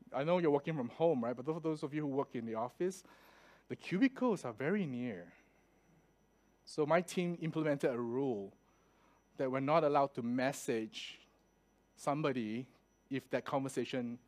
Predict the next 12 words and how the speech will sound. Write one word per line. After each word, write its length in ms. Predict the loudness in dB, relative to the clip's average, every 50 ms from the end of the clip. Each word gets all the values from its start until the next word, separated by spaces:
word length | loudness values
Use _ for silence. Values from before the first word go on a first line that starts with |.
| _ _ _ _ _ _ _ _ _ _ _
is 180 | -12 -10 -6
less 160 | -4 -6 -4 -4
than 120 | -8 -8
five 260 | -6 -6 -6 -6 -8
minutes. 420 | -10 -12 -12 -14 -18 -20 -20 -20 -20 _ _ _ _ _ _ _ _ _ _ _ _ _ _ _ _ _ _ _ _ _ _ _ _
You 200 | -12 -10 -10 -10 -10 -14 _
get 180 | -6 -4 -2 0
up, 480 | 2 6 8 8 8 8 6 0 -16 -20 _ _ _ _ _ _ _ _ _ _ _ _ _ _ _ _ _ _ _ _ _ _ _ _ _ _
make 160 | -8 -8 -4 -2 0
old 180 | 0 2 2
people 220 | 0 2 2 2 4
noises, 440 | 4 2 2 4 4 2 2 2